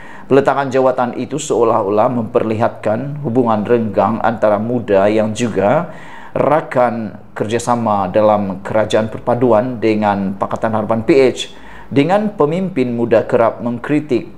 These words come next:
atau menzahirkan rasa tidak puas hati pada pentadbiran kerajaan secara terbuka. Antara isu yang dibangkitkan muda termasuk rasa tidak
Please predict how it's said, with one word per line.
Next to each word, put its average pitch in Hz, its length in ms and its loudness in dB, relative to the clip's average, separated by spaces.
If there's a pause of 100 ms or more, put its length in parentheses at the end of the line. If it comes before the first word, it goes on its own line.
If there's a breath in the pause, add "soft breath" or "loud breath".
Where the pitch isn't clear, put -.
atau 95 320 0
menzahirkan 113 640 0
rasa 120 480 -2
tidak 110 320 -2
puas 113 320 0
hati 143 240 -2
pada 104 240 -2
pentadbiran 110 720 -2
kerajaan 107 640 0
secara 107 480 0
terbuka. 107 720 0 (1200 loud breath)
Antara 131 320 2
isu 147 320 0
yang 135 80 0
dibangkitkan 131 720 0
muda 107 400 2
termasuk 110 640 -6
rasa 180 400 0
tidak 131 240 0